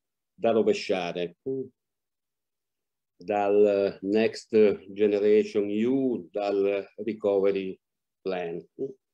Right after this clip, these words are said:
Nonostante le molte critiche che si potrebbero fare, naturalmente, questo piano esemplifica un atteggiamento dell'Unione Europea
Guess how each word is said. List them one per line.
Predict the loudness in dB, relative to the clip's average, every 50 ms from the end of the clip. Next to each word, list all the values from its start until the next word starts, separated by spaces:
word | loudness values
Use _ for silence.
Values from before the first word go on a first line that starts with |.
| _ _ _ _ _ _ _ _ _ _ _ _ _ _ _ _ _ _ _ _ _ _ _ _ _ _ _ _ _ _ _ _ _ _ _ _ _ _
Nonostante | 0 4 4 4 4 4 2 0 2 2 2 4 4 6 8 8 8 8 6
le | 6 4 4 4
molte | 4 4 4 4 2 2 -2 -2
critiche | -2 -2 -4 -2 -2 -4 -4 0 2 2 2
che | 2 0
si | -2 -4 -6
potrebbero | -4 -4 -2 0 0 0 0 0 -4 -6 -6
fare, | -4 -4 -4 -4 -4 -4 -6 -6
naturalmente, | -6 -6 -6 -8 -8 -6 -6 -4 -4 -6 -6 -8 -10 -14 -12 _ -2 0 0 0 0 0 -2 -6 _ -6 -6 -6 -6 _ _ _ _ _ _ _ _ _ _ _ _ _ _ _ _ _ _ _ _ _ _ _ _ _ _ _ _ _
questo | _ 0 0 2 2 2 2
piano | 2 4 4 4 4 4 4 6 6 8 8 6 6 4 0 -4 -14 _ _ _ _ _ _ _ _ _ _
esemplifica | 2 4 4 4 2 0 0 0 -2 -2 -2 -2 -2 -2 -2 0 2 2 2 4 2 0 -2 -4 -8 _ _ _ _ _ _ _ 0
un | 2 4 4
atteggiamento | 4 2 2 2 2 2 2 2 0 0 2 2 2 2 2 0 0 -2 -4 -2 -2 -2 -2 -2 -4 -6 -10 -14
dell'Unione | -8 -2 2 2 2 4 4 4 4 4 6 6 4
Europea | 4 2 0 -2 -4 -4 _ -2 0 0 0 -2 -4 -8 -12